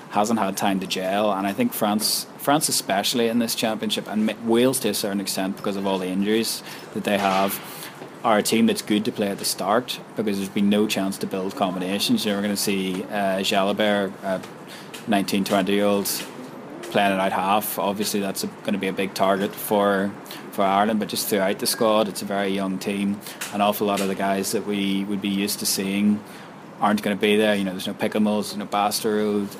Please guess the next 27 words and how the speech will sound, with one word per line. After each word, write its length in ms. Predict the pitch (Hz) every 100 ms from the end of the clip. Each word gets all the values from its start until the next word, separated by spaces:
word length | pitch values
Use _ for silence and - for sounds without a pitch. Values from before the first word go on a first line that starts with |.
| 107
Um, 600 | 95 92 92 90 90 101 - - - - - - - -
so 500 | - 110 101 101 98 - - - - - -
France, 720 | - 131 135 - - - - - - -
as 140 | 113 107
much 440 | 113 117 - - -
as 440 | 110 98 95 - - -
we 220 | - 107 113
always 400 | 101 101 101 -
throw 120 | 95
out 60 |
these 140 | 92 92
cliches 640 | - 92 - 95 95 98
that 140 | 98 -
they're 160 | 95
a 40 | 92
conundrum, 520 | 104 95 95 98 98
they're 120 | 92
an 100 | 92
enigma, 500 | 92 92 95 101 101
we 120 | 95
don't 120 | 95 98
know 100 | 101
which 220 | 95 -
one's 160 | 101
gonna 160 | 101 101
turn 240 | - 101
up, 120 | 98